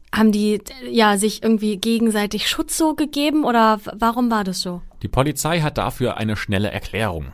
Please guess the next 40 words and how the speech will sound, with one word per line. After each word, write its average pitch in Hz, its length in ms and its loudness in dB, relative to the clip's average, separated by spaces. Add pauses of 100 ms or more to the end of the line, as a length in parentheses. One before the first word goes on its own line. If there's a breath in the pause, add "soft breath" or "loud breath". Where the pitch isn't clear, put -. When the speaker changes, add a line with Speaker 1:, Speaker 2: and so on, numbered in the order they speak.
(160)
Speaker 2:
ohne 98 240 2
die 95 120 0
Leichenteile 87 840 0 (200)
genau 90 340 0
untersucht 90 520 -2
zu 92 140 -6
haben. 80 320 -4 (720 loud breath)
Das - 180 -4
liegt 135 140 0
natürlich 117 400 2
auch 113 220 4
daran, 113 380 2
dass 107 200 -2
jetzt - 300 -4
medial 98 580 4
das 95 220 -4
aufgegriffen 104 640 0
wird. 104 320 -2 (440)
Die 92 80 -4
Frog - 280 -2
Boys 104 340 2
wurden 104 240 0
wiedergefunden. 98 720 0 (240 loud breath)
Also 101 180 0
sie 98 140 2
müssen 123 300 4
da 101 100 6
sehr 104 200 4
schnell 98 260 0
auch - 240 0
Öffentlichkeitsarbeit 82 880 -2
leisten. 76 540 -6 (260 soft breath)
Und 113 140 2
die 117 40 -2
Polizei 123 680 0
sagt, 117 680 -2
dass - 200 -4
sie 113 80 -2
davon 101 260 -2
ausgeht, 170 560 0